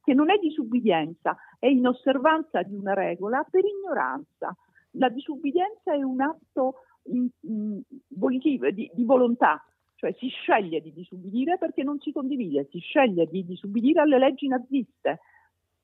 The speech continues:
Qui invece noi oggi siamo in una, in una situazione di grande confusione e la confusione del legislatore rispecchia la confusione dell'intera società e ne genera ancora di nuova, perché le leggi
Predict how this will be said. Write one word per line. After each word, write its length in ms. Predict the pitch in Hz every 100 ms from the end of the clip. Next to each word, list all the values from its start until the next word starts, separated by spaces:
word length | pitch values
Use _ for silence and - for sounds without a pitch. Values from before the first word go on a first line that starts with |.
| _
Qui 220 | - 466
invece 600 | 339 359 359 208 - 208
noi 260 | 254 254 233
oggi 420 | 190 170 185 233 -
siamo 300 | 262 190 185
in 100 | 214
una, 220 | 214 214
in 180 | - 247
una 180 | 254 226 _
situazione 560 | - 220 - 233 165
di 160 | 170 196
grande 420 | 190 302 269 175
confusione 960 | 165 165 - 180 - 151 143 135 180 277 _ - -
e 120 | 320
la 140 | 277
confusione 760 | - 349 359 - 381 440 466 359
del 140 | 226
legislatore 920 | 220 190 214 202 220 208 214 165 165 170
rispecchia 600 | 269 269 - 466 466 339
la 100 | 254
confusione 540 | 247 233 254 320 285
dell'intera 480 | 214 202 220 208 196
società 500 | 180 180 180 165 160
e 60 | 196
ne 160 | 277
genera 400 | 320 392 440 381
ancora 340 | 311 320 359 285
di 120 | 254
nuova, 420 | 226 139 113 160 175 _ - _
perché 580 | - 226 226 269 277 -
le 220 | - 233 240
leggi 540 | 269 349 - 381